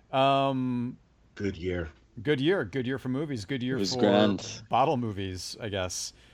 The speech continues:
Speaker 1: Um, so after a storm,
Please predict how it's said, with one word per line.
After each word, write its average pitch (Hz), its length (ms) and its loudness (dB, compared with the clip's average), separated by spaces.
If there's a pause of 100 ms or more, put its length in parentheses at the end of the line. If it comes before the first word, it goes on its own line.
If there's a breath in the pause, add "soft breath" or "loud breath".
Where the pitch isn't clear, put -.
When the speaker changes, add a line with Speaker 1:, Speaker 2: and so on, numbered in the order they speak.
(220 soft breath)
Speaker 1:
Um, 123 360 2
so 147 380 -2
after 202 420 0
a 151 140 -2
storm, 151 640 -2